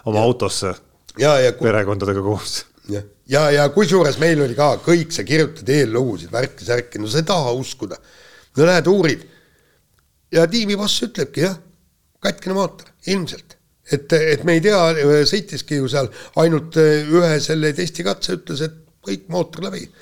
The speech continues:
Speaker 2: Ja, ja siis ei taha veel uskuda ja siis tulebki lõpuks uudis, jah. Nüüd ongi kõik pekkis, vaetatakse mootor välja, miinus viiega, viie minutiga hakkad sõitma. No mida kuradit, noh. Ja selle peale siis tuleb see Rich Millener, öö, viimane, öö, nüüd paar, öö,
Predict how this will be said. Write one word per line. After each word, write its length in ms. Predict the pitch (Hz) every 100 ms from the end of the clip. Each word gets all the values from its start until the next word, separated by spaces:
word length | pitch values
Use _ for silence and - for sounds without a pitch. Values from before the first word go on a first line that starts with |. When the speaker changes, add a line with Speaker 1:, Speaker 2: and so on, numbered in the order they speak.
| - _ _ -
Speaker 2:
Ja, 200 | 156 156
ja 80 | 147
siis 180 | 175 151
ei 100 | 156
taha 240 | 190 156
veel 140 | 147 175
uskuda 460 | 214 - 170 156 113 - -
ja 100 | 131
siis 300 | 208 196 - - _
tulebki 420 | - 226 160 - 170
lõpuks 300 | 185 160 -
uudis, 380 | 226 175 - -
jah. 160 | 180 156 - _ _ _ _ -
Nüüd 180 | 175 185
ongi 220 | 196 160 156
kõik 220 | 202 196
pekkis, 380 | 202 - 165 135
vaetatakse 400 | 170 160 - -
mootor 320 | 196 190 170
välja, 320 | 170 202 170
miinus 380 | 151 185 165 147
viiega, 460 | 170 190 170 156 147 - - -
viie 200 | 185 180
minutiga 440 | 170 180 - 147 175
hakkad 180 | -
sõitma. 460 | - 101 120 - - - _
No 120 | 185
mida 220 | 185 202 175
kuradit, 720 | - 247 208 160 - - - -
noh. 160 | 107 - - -
Ja 120 | 127
selle 240 | - 226 202
peale 240 | 165 160
siis 220 | 135 139 -
tuleb 300 | 190 160 -
see 160 | 170 151 - - -
Rich 260 | - 180 -
Millener, 440 | 202 202 160 156 135 - -
öö, 260 | - 143 147
viimane, 460 | 147 226 165 151 156
öö, 300 | 156 151 156
nüüd 160 | 160 160
paar, 280 | 180 185 170
öö, 220 | 147 156